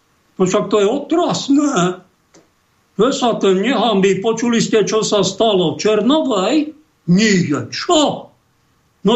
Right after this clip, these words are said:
tak bola posviacka kostola, tam nedovolili svetiteľovi a ten Hlinka ich poštval, aby tam striedať museli naši četníci, to je otrasné. No však ale to je rozvracač,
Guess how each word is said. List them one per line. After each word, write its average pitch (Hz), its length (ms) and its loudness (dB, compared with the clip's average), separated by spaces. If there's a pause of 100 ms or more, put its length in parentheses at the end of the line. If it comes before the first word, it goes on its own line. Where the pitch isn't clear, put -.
tak 262 480 -4
bola 294 400 -2
posviacka 320 880 0
kostola, 269 800 -2 (160)
tam 208 240 0
nedovolili 262 880 0
svetiteľovi 294 1400 0
a 254 160 0
ten 208 480 0
Hlinka 302 1040 0 (640)
ich 202 320 -6
poštval, 247 960 0 (560)
aby 285 320 2
tam 254 160 0
striedať 285 680 0
museli 294 520 2
naši 302 400 2
četníci, 359 720 0
to 262 80 2
je 247 80 2
otrasné. 277 800 0 (500)
No 214 120 2
však 226 240 0
ale 208 320 0
to 208 160 2
je 180 160 2
rozvracač, 226 1160 -2